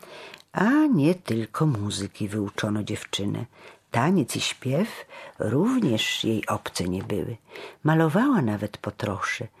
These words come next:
jedwabiami barwnymi na krosnach.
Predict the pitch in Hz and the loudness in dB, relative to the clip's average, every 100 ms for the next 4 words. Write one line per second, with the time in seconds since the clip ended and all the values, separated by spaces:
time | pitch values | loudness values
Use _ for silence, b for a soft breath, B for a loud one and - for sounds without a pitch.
0 | b b 117 110 107 104 117 120 147 151 | b b -2 0 -2 0 0 2 4 2
1 | 113 107 98 101 104 104 98 - 85 82 | 2 -2 -2 -2 -2 -2 -4 -4 -8 -6
2 | - - 107 - - | -8 -10 -12 -14 -20